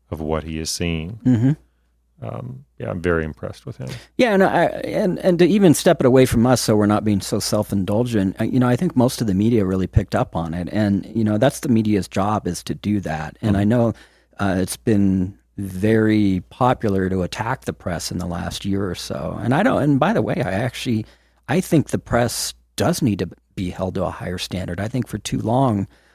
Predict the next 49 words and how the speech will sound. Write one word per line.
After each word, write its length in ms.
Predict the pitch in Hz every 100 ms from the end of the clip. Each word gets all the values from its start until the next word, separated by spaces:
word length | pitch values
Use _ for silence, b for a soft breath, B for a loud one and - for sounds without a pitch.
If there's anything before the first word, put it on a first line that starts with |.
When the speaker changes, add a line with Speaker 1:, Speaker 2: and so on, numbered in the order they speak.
| b b
Speaker 2:
uh, 240 | 101 101 98
there's 180 | 107 -
been 180 | 127
really 220 | 113 127 107
bad 260 | 110 110
reporting 520 | 120 110 127 180 110
and 120 | 90 90
ve-, 140 | 107
and 220 | 123 143 180
very 400 | 143 135 135 -
agenda-driven 960 | 107 95 - 113 135 113 95 85 85 87
reporting, 640 | 85 - 107 123 87 87
even 260 | - 120 156
Speaker 1:
Yes. 100 | 156
Speaker 2:
in 40 |
our 100 | 139
local 280 | 139 156 -
market. 580 | 90 82 - - - - b b b
And 100 | 110
I've 100 | 147
been 120 | 165
on 100 | 160
the 80 | 151
receiving 460 | 139 - 143 135 135
end 120 | 170
of 80 | 123
that 200 | 82 -
for 120 | 101
many 240 | 95 101
years 540 | 98 117 143 - - -
and, 260 | 95 92 -
and 180 | 101
many 220 | 101 104 95
times. 420 | - 120 87 -
So 140 | 123
I, 240 | 117 117 131
I, 100 | 127 B B B
I 140 | 131
actually 320 | 156 165 - 139
think 220 | - 123
it's 160 | 110 -
good 380 | - 131 175 135
to 60 |
be 140 | 131 95
critical 480 | - 92 87 95 90
of 100 | 101
the 80 |
press. 640 | 92 - - 101 - - - -
Um, 460 | 107 98 95 95